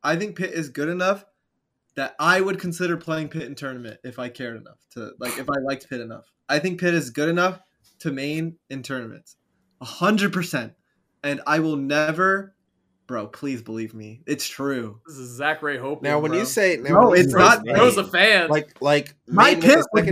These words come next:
Speaker 3: secondary?
Speaker 1: tournament. I'm not kidding. My Pit would
Speaker 2: Which
Speaker 1: win a
Speaker 2: tournament?
Speaker 1: tournament.
Speaker 3: Wh-, what
Speaker 1: A tournament
Speaker 3: tournament?
Speaker 1: in my region or something. My Pit would win one thousand percent.
Speaker 3: To be
Speaker 1: Yeah.
Speaker 3: fair, tournaments in your region are actually really hard. So
Speaker 1: Yes.
Speaker 3: I like,
Speaker 1: I could
Speaker 2: Yeah.
Speaker 1: win a Pit,
Speaker 2: So I thought it was a fair
Speaker 1: a hundred percent.
Speaker 2: point.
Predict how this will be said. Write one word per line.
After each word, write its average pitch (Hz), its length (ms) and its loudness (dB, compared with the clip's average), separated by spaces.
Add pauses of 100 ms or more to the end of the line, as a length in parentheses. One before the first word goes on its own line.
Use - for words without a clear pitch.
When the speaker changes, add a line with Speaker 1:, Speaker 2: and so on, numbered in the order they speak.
(120)
Speaker 3:
secondary? 202 140 4
Speaker 1:
tournament. 139 260 -2 (140)
I'm 160 180 0
not 185 220 0
kidding. 117 360 -6
My 147 200 -2
Pit - 220 -4
would 156 100 -2
Speaker 2:
Which 135 60 -10
Speaker 1:
win 139 100 -6
a - 20 -6
Speaker 2:
tournament? 113 320 -14 (500)
Speaker 1:
tournament. - 260 -14 (260)
Speaker 3:
Wh-, - 140 -20
what 135 160 -4
Speaker 1:
A 147 40 0
tournament 208 400 0
Speaker 3:
tournament? - 20 -6
Speaker 1:
in 196 100 -6
my 196 120 2
region 196 320 -2
or 139 40 -8
something. 123 380 -12
My 143 140 -4
Pit 214 200 -4
would 180 120 -6
win 123 240 -8
one 147 160 -10
thousand 165 420 -2
percent. 120 320 -16 (1400)
Speaker 3:
To 156 80 -6
be 165 80 -4
Speaker 1:
Yeah. 160 60 -10
Speaker 3:
fair, 147 200 2
tournaments 143 420 -4
in 147 60 -4
your 123 100 -2
region 117 260 -6
are 101 60 -10
actually 92 280 -14
really 85 200 -16
hard. 82 340 -16
So - 180 -18
Speaker 1:
Yes. 311 460 2
Speaker 3:
I 160 160 -20
like, - 120 -20 (160)
Speaker 1:
I 202 160 6
could 262 180 2
Speaker 2:
Yeah. 220 100 -2
Speaker 1:
win 220 140 2
a 220 40 -10 (220)
Pit, - 240 -6
Speaker 2:
So 196 80 -4
I 220 60 -2
thought 190 120 -2
it - 40 0
was - 100 -8
a - 60 -10
fair 139 100 -8
Speaker 1:
a - 40 -10
hundred 120 100 -12
percent. 120 120 -18
Speaker 2:
point. - 80 -20